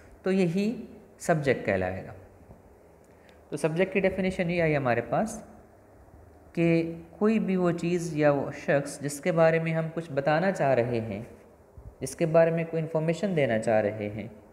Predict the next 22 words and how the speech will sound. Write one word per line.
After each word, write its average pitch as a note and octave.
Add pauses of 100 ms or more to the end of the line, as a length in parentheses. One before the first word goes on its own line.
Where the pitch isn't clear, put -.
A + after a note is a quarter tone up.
(720)
वो D3+
subject B2+
कहलाएगा। A#2+ (3500)
फिर A3 (800)
जो D#3
दूसरा D3+
काम A3
हम F3+
करते C#3
हैं, C#3
we F#3
say G3+
something F#3+
about D#3
that E3+
person D3+
or C3+ (140)
thing, D3 (160)
हम - (100)
उस - (1200)
person F3+
और G#3